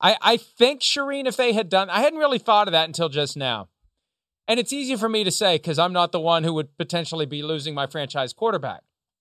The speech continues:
But I, I think if they'd have let him become a free agent, they probably would have got him for less than what they paid him.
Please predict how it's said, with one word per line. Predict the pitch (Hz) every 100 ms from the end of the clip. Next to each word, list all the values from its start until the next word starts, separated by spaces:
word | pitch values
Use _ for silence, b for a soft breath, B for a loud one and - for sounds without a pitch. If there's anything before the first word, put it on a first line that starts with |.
| -
But | 175
I, | 151 262 -
I | 214
think | - 269 226
if | 202
they'd | 202
have | 208
let | 190 190
him | 202
become | 180 196 180
a |
free | - 165
agent, | 143 156 190 190
they | 165
probably | 160 185 180
would | 156 151
have | 131
got | 143 143
him | 123
for | 123
less | 113 -
than | 110
what | 104
they | 98
paid | - 98
him. | 87